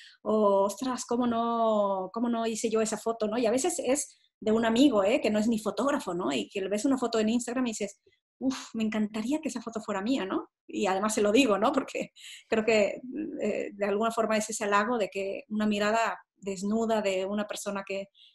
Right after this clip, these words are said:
que igual no tiene toda esta, este, educación visual, de todas maneras tiene, puede tener la sensibilidad para hacer una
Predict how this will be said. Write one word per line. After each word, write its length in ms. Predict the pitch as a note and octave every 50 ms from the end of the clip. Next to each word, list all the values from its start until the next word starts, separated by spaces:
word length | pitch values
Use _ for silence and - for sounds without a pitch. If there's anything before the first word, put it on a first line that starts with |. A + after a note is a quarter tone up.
| _ _
que 200 | - G3 F#3 F#3
igual 320 | F3+ F3 F3+ F3+ G#3 G#3 G#3+
no 100 | G#3 G#3
tiene 200 | - A3+ G#3 G3+
toda 280 | - G#3 G3 G3+ G3 G3+
esta, 540 | G3+ G3+ - - G3+ G3 F#3+ F#3 F3+ F3+ F#3 F3+ - - D2 - - -
este, 380 | F3+ - - - - F3+ F3 F3+
educación 520 | G3+ G3 - F#3 F3+ - - G#3 G#3 G#3+
visual, 480 | G3+ G3+ - - G#3 G3+ G3 B3+ F4+ - - _ _ _ _ _ _ _ _
de 100 | - G3+
todas 140 | - G#3 G#3
maneras 200 | G#3+ G#3+ G3 -
tiene, 220 | - A3 G#3+ G#3+ - _
puede 180 | - A3+ A3+ G#3+
tener 200 | G#3+ G#3 G3+ G#3
la 80 | A3
sensibilidad 440 | G#3+ A3 G3 - G3 F3+ F#3 A3 B3
para 100 | - G3+
hacer 160 | F#3 - G#3
una 420 | G3 G3 F#3+ F3+ F3+ F3 F#3 -